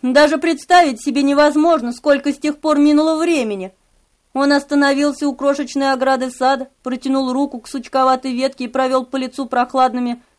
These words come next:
ворсистыми листьями. И его вдруг охватила невыразимая печаль. Печаль, ещё более ужасная, чем страх. Он услышал плач, но плач раздавался не здесь, а у него в голове. Чей это плач?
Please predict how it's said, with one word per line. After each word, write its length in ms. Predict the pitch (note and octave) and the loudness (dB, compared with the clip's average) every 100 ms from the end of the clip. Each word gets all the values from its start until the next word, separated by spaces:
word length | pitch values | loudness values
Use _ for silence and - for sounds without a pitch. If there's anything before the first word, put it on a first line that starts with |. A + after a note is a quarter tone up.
| _ - | _ -2
ворсистыми 720 | C#4 C#4 C#4 C4+ B3 C4 C4+ | 2 2 -2 -8 -6 -4 -2
листьями. 600 | B3+ A#3+ - A3+ A3 G#3+ _ _ _ _ | -2 -4 -6 -10 -10 -12 _ _ _ _
И 80 | B3+ | 0
его 280 | C4+ C#4 D#4+ | 2 2 2
вдруг 240 | C#4+ D#4+ | 0 0
охватила 480 | D4+ D4+ D#4 - E4+ | 0 2 0 2 2
невыразимая 680 | D#4+ D#4 D#4+ D#4 D#4 E4 E4 | 2 2 2 2 2 0 0
печаль. 560 | - D4 - A3+ F3+ - _ _ _ - | -2 -4 -2 -2 -2 -6 _ _ _ -8
Печаль, 480 | C4 - D#4 D4+ B3 | -8 -2 2 2 0
ещё 360 | A#3+ C4+ E4 | -4 -2 -2
более 240 | C#4+ D#4 D#4+ | 0 0 0
ужасная, 520 | C#4 E4+ E4 D4 D4 | 2 2 2 2 -2
чем 220 | D4 E4 | -2 -4
страх. 520 | D4+ - C#4 G3 - _ _ _ _ _ _ | -4 -2 2 2 0 _ _ _ _ _ _
Он 180 | C4+ D4+ | 0 0
услышал 480 | D4+ E4 - F4 | 0 -2 0 -2
плач, 460 | - C#4+ A#3+ G#3+ - _ _ | -2 2 2 2 -4 _ _
но 180 | C#4 C#4+ | -2 0
плач 240 | D4 C#4+ | 2 0
раздавался 680 | D#4+ D4+ C4+ D4 D4 D4+ D4+ | 0 -4 0 2 4 4 2
не 180 | D4+ D#4 | 0 0
здесь, 360 | B3+ D#4+ D4+ A#3+ | -2 -2 -2 -2
а 100 | B3 | -2
у 40 | |
него 240 | C#4 C#4+ | 0 -2
в 80 | C#4+ | -2
голове. 560 | C4 D4+ E4 C#4 G#3+ - _ _ _ _ | 0 2 2 2 -4 -8 _ _ _ _
Чей 320 | - D#4+ F#4 | -4 0 0
это 160 | E4+ F#4 | -2 -4
плач? 440 | E4+ C#4 F#3+ | 2 2 2